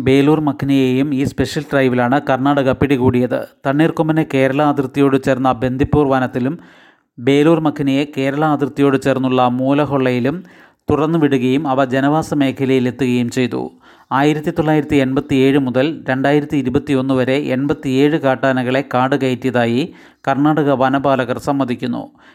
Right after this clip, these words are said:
കഴിഞ്ഞ അഞ്ച് വർഷമായി ഹാസൻ ജില്ലയിൽ കാട്ടാന ശല്യം രൂക്ഷമാണ്. കഴിഞ്ഞ വർഷം മാത്രം അറുപത്തിയഞ്ച് പേരെ കാട്ടാന കൊന്നു. തുടർന്നാണ് ജനവാസ കേന്ദ്രങ്ങളിൽ സ്ഥിരമായെത്തുന്ന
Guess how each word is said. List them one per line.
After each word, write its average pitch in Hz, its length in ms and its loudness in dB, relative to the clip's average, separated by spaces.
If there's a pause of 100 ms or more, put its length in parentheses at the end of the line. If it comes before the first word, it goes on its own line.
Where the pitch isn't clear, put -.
(120)
കഴിഞ്ഞ 147 300 2
അഞ്ച് 143 260 0
വർഷമായി 143 460 0
ഹാസൻ 131 460 -2
ജില്ലയിൽ 131 360 0
കാട്ടാന 135 460 -2
ശല്യം 131 360 -2
രൂക്ഷമാണ്. 120 540 -2 (420)
കഴിഞ്ഞ 143 320 -2
വർഷം 151 320 -2
മാത്രം 139 380 -2
അറുപത്തിയഞ്ച് 139 680 -2
പേരെ 131 240 0
കാട്ടാന 127 440 0
കൊന്നു. 120 320 -4 (420)
തുടർന്നാണ് 143 640 0
ജനവാസ 139 440 0
കേന്ദ്രങ്ങളിൽ 131 600 -2
സ്ഥിരമായെത്തുന്ന 135 800 -2